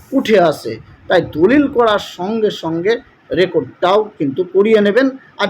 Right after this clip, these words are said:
যাদের অটোমেটিক, আহ, স্বয়ংক্রিয় পদ্ধতিতে রেকর্ড বা মিউটেশন হয়েছে তাদের কোনো ব্যাপার নেই, কিন্তু যাদের রেকর্ড স্বয়ংক্রিয় পদ্ধতিতে হয়নি তারা কিন্তু অবশ্যই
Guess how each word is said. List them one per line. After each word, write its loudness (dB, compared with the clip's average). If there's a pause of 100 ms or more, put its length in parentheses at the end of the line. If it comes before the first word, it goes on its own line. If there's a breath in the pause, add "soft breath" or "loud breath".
যাদের 4
অটোমেটিক, 2 (260)
আহ, 0
স্বয়ংক্রিয় 0
পদ্ধতিতে 2
রেকর্ড 0 (100)
বা 4
মিউটেশন -4
হয়েছে -4
তাদের -4
কোনো -2
ব্যাপার 0
নেই, -4 (440)
কিন্তু -2 (180)
যাদের 4 (840)
রেকর্ড 2
স্বয়ংক্রিয় 0
পদ্ধতিতে -2
হয়নি -2
তারা -4
কিন্তু -8
অবশ্যই -2